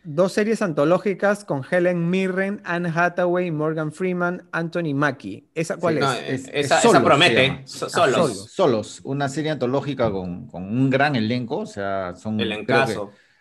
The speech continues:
Speaker 2: siete, siete historias, ya, este, capítulos separados, ¿no? Este,
Speaker 3: Pero que,
Speaker 2: miren
Speaker 3: pues,
Speaker 2: este
Speaker 3: se-,
Speaker 2: elenco,
Speaker 3: según
Speaker 2: ¿no?
Speaker 3: lo que he visto en el tráiler, son siete historias diferentes, pero que de algún modo
Speaker 2: Están
Speaker 3: parece que
Speaker 2: unidas,
Speaker 3: están,
Speaker 2: claro, por
Speaker 3: están
Speaker 2: el
Speaker 3: conectadas,
Speaker 2: concepto,
Speaker 3: ¿no?
Speaker 2: ¿no?
Speaker 3: Sí, sí, sí.
Speaker 1: Ah, que están solos.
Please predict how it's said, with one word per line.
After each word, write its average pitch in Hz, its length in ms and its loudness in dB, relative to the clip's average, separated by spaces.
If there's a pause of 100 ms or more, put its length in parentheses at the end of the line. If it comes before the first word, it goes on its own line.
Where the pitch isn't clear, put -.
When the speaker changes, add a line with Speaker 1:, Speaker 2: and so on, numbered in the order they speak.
(120)
Speaker 2:
siete, 151 480 0
siete 180 300 0
historias, 147 680 0
ya, 110 320 0
este, 90 500 -6
capítulos 98 520 -6
separados, 107 680 -4 (560)
¿no? 113 280 0
Este, 90 720 -6
Speaker 3:
Pero 170 140 2
que, 220 60 2
Speaker 2:
miren 113 120 2
Speaker 3:
pues, 170 140 2
Speaker 2:
este 208 60 0
Speaker 3:
se-, 202 80 2
Speaker 2:
elenco, 208 120 -2
Speaker 3:
según 208 220 4
Speaker 2:
¿no? - 20 2
Speaker 3:
lo 262 60 4
que 247 80 -2
he - 20 2
visto 247 140 0
en 247 80 2
el 214 60 -2
tráiler, 240 280 0
son 226 220 -6
siete 220 180 -2
historias 220 300 -4
diferentes, 190 360 -4
pero 160 200 -4
que 123 160 -6
de 113 120 -8
algún 135 280 -4
modo 147 60 0
Speaker 2:
Están 175 180 2
Speaker 3:
parece 185 160 4
que 185 60 4
Speaker 2:
unidas, 180 180 6
Speaker 3:
están, 170 100 -2
Speaker 2:
claro, 131 260 4
por 82 40 0
Speaker 3:
están 82 220 2
Speaker 2:
el 113 60 0
Speaker 3:
conectadas, - 420 4 (100)
Speaker 2:
concepto, 151 160 -2
Speaker 3:
¿no? 170 140 -8
Speaker 2:
¿no? 143 40 -14
Speaker 3:
Sí, 151 160 -6
sí, 139 140 -8
sí. - 100 -12
Speaker 1:
Ah, 123 80 -4
que 135 80 -6
están 170 240 0
solos. 135 540 0